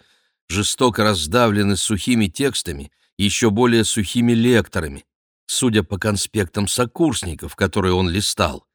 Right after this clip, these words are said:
Он тайно мечтал о чуде, которое освободит его, но не готов к такому унизительному исходу. Как и не готов к очереди, змеящейся у клиники уха, горла и носа при центральной больнице прямо напротив центрального вокзала.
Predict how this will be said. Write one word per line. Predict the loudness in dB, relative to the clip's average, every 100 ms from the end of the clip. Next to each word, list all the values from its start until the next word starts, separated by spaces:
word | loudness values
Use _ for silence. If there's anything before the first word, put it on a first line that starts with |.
| _ _ _ _ _
Он | -2 -2
тайно | 0 0 0 0
мечтал | -2 -2 -2 0 0
о | 0
чуде, | -2 -2 -2 -2
которое | -4 -2 0
освободит | 0 -2 -2 -2 -2 -2
его, | -2 -4 -4 -8 _ _ _ -2
но | 2
не | 2
готов | 2 0 2 0 0
к |
такому | -6 0 2 2 0
унизительному | 0 0 0 0 0 0 -2 0 0
исходу. | -2 -4 -4 -6 -6 -14 _ _ _ _ _ _ _ _ 0
Как | 0 4
и | 2
не | 4
готов | 2 2 2 0
к | -2
очереди, | 2 2 2 0 2 0
змеящейся | 2 2 2 2 2 0 0 0 0 0
у | -2
клиники | -2 2 4 4 2 0 0
уха, | -2 0 0
горла | 2 2 4 2
и | 4
носа | 4 2 2 0 -2 _ _ _ _
при | -2
центральной | 0 2 2 2 2 2
больнице | 2 4 4 2 0 0 -2
прямо | 0 0 2
напротив | 2 2 0 -2 -6
центрального | -4 -2 -2 0 0 0 2 2 4
вокзала. | 2 0 -6 -8 -14